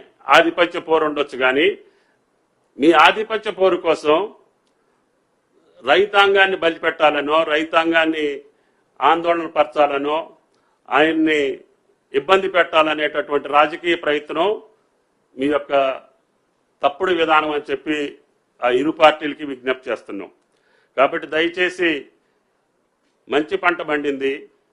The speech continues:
దిగుబడి ఎక్కువ వచ్చింది, ఓపెన్ మార్కెట్లో మంచి ధర ఉంది, రైతుకు రూపాయి వచ్చే కాడ అమ్ముకునే అవకాశం ఇచ్చాము. మేము ఎక్కడా కూడా రిస్ట్రిక్షన్ పెట్టట్లేదు. ఓపెన్ మార్కెట్లో రూపాయి వస్తే అమ్ముకోమని చెప్తున్నాం.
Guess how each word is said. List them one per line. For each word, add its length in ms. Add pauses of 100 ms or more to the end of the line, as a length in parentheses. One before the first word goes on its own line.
(520)
దిగుబడి 400
ఎక్కువ 220
వచ్చింది, 420 (880)
ఓపెన్ 440
మార్కెట్లో 520 (160)
మంచి 200 (100)
ధర 100 (100)
ఉంది, 220 (1040)
రైతుకు 280 (120)
రూపాయి 340
వచ్చే 200 (100)
కాడ 120 (100)
అమ్ముకునే 440
అవకాశం 460
ఇచ్చాము. 360 (840)
మేము 240
ఎక్కడా 320
కూడా 120 (100)
రిస్ట్రిక్షన్ 500
పెట్టట్లేదు. 520 (1080)
ఓపెన్ 380
మార్కెట్లో 480 (120)
రూపాయి 320
వస్తే 200
అమ్ముకోమని 540
చెప్తున్నాం. 440